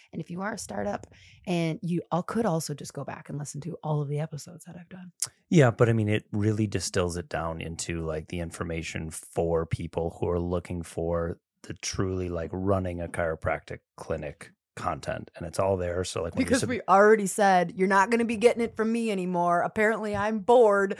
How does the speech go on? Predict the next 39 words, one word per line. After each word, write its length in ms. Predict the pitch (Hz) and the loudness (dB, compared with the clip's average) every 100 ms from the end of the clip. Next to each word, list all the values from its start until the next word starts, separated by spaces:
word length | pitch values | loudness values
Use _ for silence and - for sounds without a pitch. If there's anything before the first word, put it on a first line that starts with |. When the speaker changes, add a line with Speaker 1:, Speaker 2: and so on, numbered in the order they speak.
| - | -10
Speaker 1:
<laughs> 120 | - | -2
talking 480 | - 269 262 247 202 | 6 6 6 0 -2
about 340 | 190 180 180 | -2 -2 -2
it. 220 | 180 208 190 | -2 -2 -6
<laughs> 40 | - 285 - | -8 -10 -2
Speaker 2:
So 140 | - 131 | 4 6
when 200 | 127 135 | 6 4
you 100 | 117 | 2
subscribe, 480 | 104 110 - 107 92 | 2 -2 0 2 2
you 80 | 92 | 2
get 100 | 87 | 2
access 460 | 85 82 95 78 | 0 0 -2 -2
to 260 | - 85 82 | -4 -4 -4
all 200 | 87 87 | -2 -2
the 100 | 82 | -2
past 380 | - - - - | -6 -6 -6 -8
ones 300 | - - - | -10 -10 -8
too. 160 | - - | -8 -10
So 180 | - - | -8 -6
you 220 | 90 87 | -4 -4
can 180 | 90 92 | -8 -8
binge, 440 | 87 90 82 80 - | -4 -4 -4 -8 -6
like, 180 | 92 82 | -6 -4
if 240 | 85 - | -10 -8
you 120 | 101 | -8
subscribe 480 | 87 92 - 98 90 | -6 -6 0 0 2
today, 320 | 92 90 85 | -2 -4 -4
you 240 | 82 98 92 | -4 -6 -8
could 180 | - 85 | -6 -6
binge 420 | 87 82 82 - _ _ _ | -6 -6 -10 -14 _ _ _
five 300 | - 101 92 87 | -2 0 2 0
episodes 480 | - - 92 90 | -6 -8 -6 -6
or 40 | 90 | -6
whatever 320 | 87 85 87 | -4 -4 -4
since 260 | - 82 - | -8 -10 -12
we've 100 | 80 | -10
started 320 | - 80 80 | -6 -6 -6
the 180 | 82 82 | -6 -6
Roadmap 440 | 85 82 87 82 | -4 -4 -6 -8